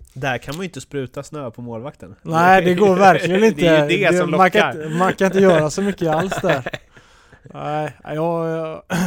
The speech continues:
Speaker 2: ja. Ja, jag har faktiskt en lite rolig historia om Wessner där. Eh, mötte Bickarna i, eh, Kungsbacka förra året.
Speaker 1: Mm.
Speaker 2: Eh, då är våran stora dansk,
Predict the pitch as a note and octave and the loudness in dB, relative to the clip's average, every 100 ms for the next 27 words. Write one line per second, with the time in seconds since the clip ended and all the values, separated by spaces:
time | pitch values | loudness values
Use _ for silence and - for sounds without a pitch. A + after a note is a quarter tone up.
0 | C#3 C#3+ D3+ D3+ D3+ _ _ - D#3+ F3 | -6 -10 -12 -12 -16 _ _ -10 -4 -4
1 | F3 E3 E3+ D#3+ D#3+ D3+ D#3 C#3+ C3+ D#3+ | -4 -6 -6 -6 -6 -8 -10 -10 -10 -12
2 | B2+ C#3 D#3+ D3 - C#3+ C#3+ C3+ C3+ C#3 | -12 -12 -10 -12 -14 -12 -10 -8 -8 -10
3 | C3+ C3 _ - - - D#3+ - D#3 D3 | -10 -14 _ -20 -18 -10 -10 -8 -8 -6
4 | D3 C#3+ C#3+ C#3 C#3+ D#3 - C#3 C#3 C#3 | -6 -6 -8 -12 -12 -14 -12 -14 -12 -14
5 | D3 C#3 C3 C#3 C3+ C3 B2+ _ _ _ | -12 -12 -12 -12 -10 -12 -16 _ _ _
6 | D#3+ C#3 - C3+ C#3+ C#3+ D3 C#3+ C3 B2 | -12 -12 -14 -16 -14 -12 -10 -10 -12 -16
7 | C3 - A#2+ A#2 C#3+ C#3+ C3 B2+ _ _ | -20 -20 -18 -16 -14 -14 -14 -18 _ _
8 | _ _ _ _ C#3+ C#3+ C#3+ C#3 C3+ C3+ | _ _ _ _ -14 -10 -8 -10 -12 -12
9 | C3+ C3 D3+ C#3 B2+ C#3 C#3+ C#3 - - | -14 -14 -14 -14 -12 -12 -14 -18 -20 -20